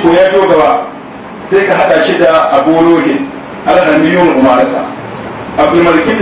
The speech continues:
Sabah ya yi hadisi gaba ga Abu Ruhin ko?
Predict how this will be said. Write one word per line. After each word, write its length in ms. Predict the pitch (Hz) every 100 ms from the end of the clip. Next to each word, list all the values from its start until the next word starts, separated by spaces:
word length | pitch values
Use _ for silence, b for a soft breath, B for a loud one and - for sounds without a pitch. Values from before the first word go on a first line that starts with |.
| 190
Sabah 400 | 185 202 208 202 - - - - -
ya 160 | - 196
yi 80 | 220
hadisi 480 | 185 - - 160
gaba 400 | 156 151 - - - - - - -
ga 220 | - 160 -
Abu 140 | 175
Ruhin 340 | 180 185 - -
ko? 240 | 175 -